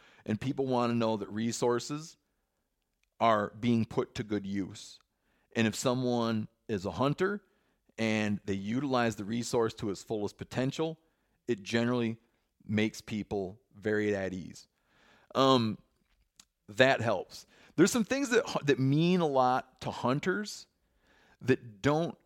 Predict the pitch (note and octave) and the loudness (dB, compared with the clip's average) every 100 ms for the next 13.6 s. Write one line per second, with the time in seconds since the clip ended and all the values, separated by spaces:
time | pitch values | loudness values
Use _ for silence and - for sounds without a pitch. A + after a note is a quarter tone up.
0 | _ _ B2 B2+ C#3+ D3 C#3+ - A#2 A2+ | _ _ 0 2 2 2 0 -2 -2 0
1 | G#2+ G#2 - _ _ _ _ - B2 B2 | 0 -2 -8 _ _ _ _ -2 2 2
2 | B2+ B2+ A#2+ G#2 F#2 - A#2 B2 A#2 - | 2 2 0 -2 -6 -6 -8 -6 -14 -8
3 | B2+ E3 C#3+ D3+ D3+ D3 A2 B2+ A#2+ - | -6 -4 -4 0 0 0 -2 -2 0 0
4 | F#3+ E3 B2 - - D#3 D3+ C3+ A2 G#2+ | 2 2 -2 -6 -6 -4 -2 -4 -4 -8
5 | G2+ G#2+ G2 F#2+ E2 - - _ - - | -6 -8 -4 -4 -6 -10 -18 _ -20 -20
6 | - - C3+ E3 E3 C#3+ C3+ B2+ G#2 G#2 | 0 0 4 6 6 6 6 6 4 0
7 | A2+ G#2+ G2+ - B1+ A2 _ - G2 - | 0 2 -2 -6 -12 -16 _ -10 -8 -2
8 | G#2 G#2 - - - - C3+ D#3+ D3+ B2 | -2 -4 -10 -16 -8 -4 0 2 0 -2
9 | D3 B2 G#2 A#2+ F3 F#3 F3 A#2+ A#2+ B2 | -2 -2 -2 0 0 2 -2 -4 0 2
10 | B2 A2+ G#2+ B2+ - A2+ G2 - - A#2+ | 2 -2 -4 -6 -4 -4 -4 -10 -12 -10
11 | A#2+ F3+ E3 C3+ D#3 B2+ G#2 B2+ C3 A2+ | -2 -2 -2 -2 -2 0 -2 0 0 -2
12 | A2 A#2+ A2 G#2+ G#2 A2+ A#2 B2+ A#2+ A2+ | -2 -4 -6 -8 -4 -2 2 2 0 -2
13 | A2 A2 F#2 D3 A#2 G#2 | 0 0 -2 -4 -6 -6